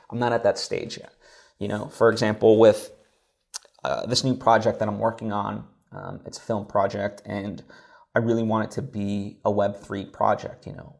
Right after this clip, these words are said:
um, where it has an N F T component to it, and, you know, really build a community around it. And my theory for a lot of it is, well, what if, what if you made,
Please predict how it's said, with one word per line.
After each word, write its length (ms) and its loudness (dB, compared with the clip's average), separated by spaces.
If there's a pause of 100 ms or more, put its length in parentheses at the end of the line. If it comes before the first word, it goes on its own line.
um, 280 -18
where 340 -6
it 200 -16
has 680 -14
an 100 -10
N 80 -8
F 140 -14
T 160 -8
component 520 -8
to 260 -2
it, 360 -2
and, 140 -14 (480)
you 80 -8
know, 60 -4
really 260 -2
build 200 -8
a 40 -6
community 720 -6
around 420 0
it. 220 0
And 300 -12
my 120 -6
theory 380 0
for 480 -4
a 80 6
lot 260 8
of 120 4
it 180 4
is, 260 0
well, 140 0
what 160 2
if, 160 2 (480)
what 180 4
if 140 0
you 140 -2
made, 560 2